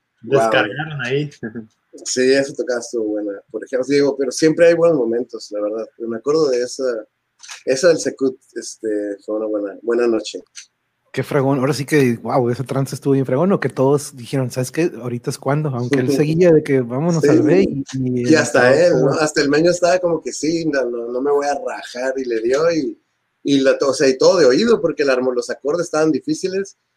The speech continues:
Speaker 1: y por
Speaker 3: Ujú.
Speaker 1: eso era que, no, o sea, no tuvimos ensayo ni nada, era como que, "No te voy a explicar esto ahorita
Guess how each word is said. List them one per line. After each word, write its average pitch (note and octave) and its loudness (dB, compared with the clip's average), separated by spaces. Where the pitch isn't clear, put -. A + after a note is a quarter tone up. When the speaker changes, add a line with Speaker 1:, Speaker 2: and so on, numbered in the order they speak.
Speaker 1:
y C#3 -2
por C3+ 2
Speaker 3:
Ujú. C3+ 4
Speaker 1:
eso D3+ -8
era D#3 2
que, C3 2
no, C#3 -2
o - -10
sea, C3 0
no C3+ -4
tuvimos D3 -2
ensayo C#3+ -4
ni C#3 -2
nada, C#3+ -2
era C3 -4
como B2+ -10
que, A#2+ -6
"No B2 -2
te D3 -4
voy C#3+ 0
a - 0
explicar B2+ -4
esto C3 -4
ahorita D#3 -2